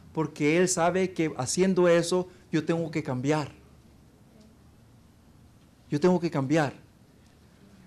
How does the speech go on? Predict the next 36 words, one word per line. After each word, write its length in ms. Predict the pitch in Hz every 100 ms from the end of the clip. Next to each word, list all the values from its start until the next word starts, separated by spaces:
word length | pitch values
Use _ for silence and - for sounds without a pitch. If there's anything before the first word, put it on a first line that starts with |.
| -
Fíjese 300 | 175 180 185
que 100 | 170
cómo 180 | 160 170
son 140 | 160
las 100 | 156
cosas. 480 | - 165 131 120 - - - - - _ -
Eh, 300 | 127 131 131
en 80 | 131
el 140 | 127
mundo, 520 | 147 165 147 143 143 - - _
en 100 | 117
el 60 | 120
mundo, 360 | 135 151 156 151
vamos 280 | 143 135
a 20 | 139
ir 120 | 139
de 160 | 120
allá 320 | 113 104 120 135
afuera, 440 | - 127 117 135 - - _ _ - -
muchas 380 | - 139 147 151
personas, 640 | 151 131 139 139 143 139 - _ _ _ _ -
eh, 460 | 123 127 123 - -
se 140 | - 127
dicen 280 | 135 147
ser 200 | 131 135
religiosas, 580 | 135 127 - 160 151 107
¿verdad? 340 | 101 98 135 147 - _ _ - - - - - - - -
Y 100 | 127
lo 280 | 135 139 139
que 220 | 139 143
es 80 | 165
religioso, 720 | 180 170 165 165 156 170 165 - _
nosotros, 400 | 151 143 175 175
nos, 320 | 170 160 160 143
déjeme 280 | 170 180
decirle, 580 | 156 143 160 170 - -